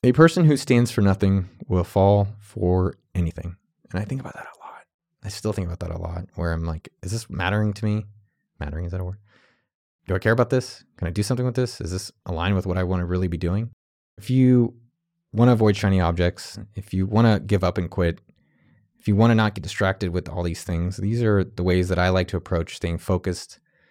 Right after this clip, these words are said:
and enjoying it along the way. It's, it's at the end of the day, I, I've noticed for myself getting g-, more generous to myself over the years, where it's like, "Oh, I'm, I'm distracted and I'm all these things," and that's okay.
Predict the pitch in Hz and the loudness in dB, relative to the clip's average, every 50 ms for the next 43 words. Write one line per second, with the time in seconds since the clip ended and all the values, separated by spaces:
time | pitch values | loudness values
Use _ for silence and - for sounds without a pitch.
0 | _ _ _ _ _ _ - - 123 135 135 123 107 101 101 127 139 123 90 80 | _ _ _ _ _ _ -6 0 2 4 4 4 4 4 4 4 4 4 2 0
1 | 73 - - 90 85 85 82 82 90 85 82 85 87 - - - _ _ _ _ | -2 -4 -6 -6 -6 -4 -4 -4 -4 -4 -4 -4 -6 -8 -12 -20 _ _ _ _
2 | _ _ _ _ _ _ - - - - - 113 104 104 - 78 78 69 65 - | _ _ _ _ _ _ -20 -20 -14 -10 -8 -8 -8 -6 -6 -6 -6 -6 -8 -8
3 | - 104 127 135 123 107 87 104 101 104 101 101 95 - 90 92 87 - 107 95 | -2 0 2 2 2 2 2 4 4 4 4 4 2 0 -4 -8 -6 -4 -2 -2
4 | 98 104 107 101 - 107 95 87 - - 104 95 92 - - - - - - - | 0 0 0 0 -2 -2 -4 -2 -2 0 0 0 0 0 -4 -10 -20 -18 -10 -6
5 | - 95 92 87 87 - - 98 95 104 104 110 113 107 101 98 101 82 90 98 | -4 -2 -2 -4 -6 -10 -12 -12 -8 -4 -2 0 2 0 0 0 -2 0 0 0
6 | 95 95 - - - - - - _ _ _ - - - 95 85 82 85 82 - | 0 0 -2 -4 -10 -16 -18 -20 _ _ _ -14 -8 -4 -2 -2 -2 -2 -2 0
7 | - 80 82 - 82 80 87 78 82 82 82 82 80 82 - - 85 82 80 82 | 0 -2 -2 -2 -4 -4 -4 -2 -2 -2 0 0 -2 -2 -4 -2 -2 0 0 0
8 | 80 80 - _ _ _ _ _ _ _ _ _ _ _ _ _ _ _ _ _ | -2 -4 -6 _ _ _ _ _ _ _ _ _ _ _ _ _ _ _ _ _
9 | _ - - 127 - 127 147 147 135 123 113 117 117 - - 113 104 107 - - | _ -10 -10 -8 -6 -4 -2 -2 -2 -2 -2 -4 -4 -4 -4 -4 -4 -4 -4 -6
10 | 143 131 123 - 110 110 110 104 104 98 95 92 92 90 - 107 113 113 117 110 | -6 -6 -6 -6 -6 -4 -2 0 0 0 0 0 -2 -4 -4 -2 0 0 2 0
11 | 98 - - 117 110 104 95 95 90 - _ _ _ _ _ _ _ _ _ - | 0 0 0 0 2 2 0 0 -4 -6 _ _ _ _ _ _ _ _ _ -6
12 | 101 98 - 98 90 98 90 87 80 - | -6 -2 -2 -2 0 0 -2 -2 -4 -6